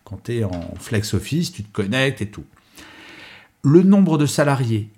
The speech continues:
qui ont souffert et qui souffrent encore parce qu'ils n'ont pas de bonne connexion Internet,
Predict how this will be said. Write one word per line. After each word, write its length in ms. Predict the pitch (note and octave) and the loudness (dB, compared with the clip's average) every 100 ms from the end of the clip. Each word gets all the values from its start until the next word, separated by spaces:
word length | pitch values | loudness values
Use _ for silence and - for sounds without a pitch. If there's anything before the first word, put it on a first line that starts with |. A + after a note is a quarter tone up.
| _ | _
qui 220 | - A#2+ | -10 -2
ont 100 | A#2 | -2
souffert 800 | G#2+ - - G#3+ - B2+ F#2+ - - - | -2 -6 -2 -2 -2 -4 -4 -10 -20 -6
et 80 | A2 | -4
qui 140 | A#2 | -2
souffrent 340 | G#2+ B3 G3+ C3 | -4 -4 -4 -6
encore 340 | - G3 - | -2 -4 -4
parce 220 | - - | -10 -12
qu'ils 180 | - G#2+ | -4 0
n'ont 100 | G#2+ | 0
pas 160 | G#2 F3 | 0 -2
de 60 | |
bonne 140 | E3 E3 | -2 -2
connexion 400 | D#3 D3+ - C#3 | -4 -4 -6 -8
Internet, 520 | C3 C3 F#2+ - | -4 -4 -4 -8